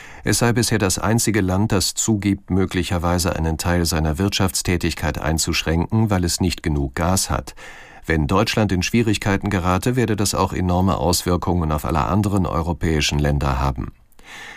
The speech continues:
Bundeskanzler Scholz kündigte an, die Suche nach alternativen Gaslieferungen aus anderen Ländern zu beschleunigen.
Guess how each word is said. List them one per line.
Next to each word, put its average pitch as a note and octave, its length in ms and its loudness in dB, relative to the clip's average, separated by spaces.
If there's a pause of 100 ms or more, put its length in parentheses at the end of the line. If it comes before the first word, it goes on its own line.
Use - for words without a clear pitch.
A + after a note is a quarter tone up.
(260)
Bundeskanzler A#2 580 2
Scholz F#2+ 360 0
kündigte B2 440 0
an, A#2+ 140 2
die A2+ 100 4
Suche G2+ 320 0
nach F2 180 2
alternativen F2+ 680 0
Gaslieferungen E2+ 800 0
aus D2 180 0
anderen E2+ 360 0
Ländern D2+ 360 0
zu - 160 0
beschleunigen. D2 760 0